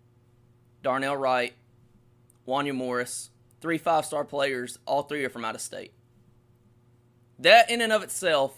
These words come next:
like, we went and got the number one player from North Carolina, a five-star offensive tackle from Georgia,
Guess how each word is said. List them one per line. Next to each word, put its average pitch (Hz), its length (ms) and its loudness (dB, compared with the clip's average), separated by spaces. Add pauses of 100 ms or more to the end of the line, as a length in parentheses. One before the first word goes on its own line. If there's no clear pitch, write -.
(120)
like, 139 380 0 (920)
we 165 160 -2
went 180 180 -2
and 175 80 -10
got 160 160 0
the 151 80 -10
number 185 180 -4
one 214 140 -2
player 196 200 0
from 175 120 -8
North 175 160 -4
Carolina, 147 640 -2 (1300)
a - 80 -18
five-star 180 400 2
offensive 170 220 -6
tackle 180 260 0
from 175 180 -10
Georgia, 135 500 -4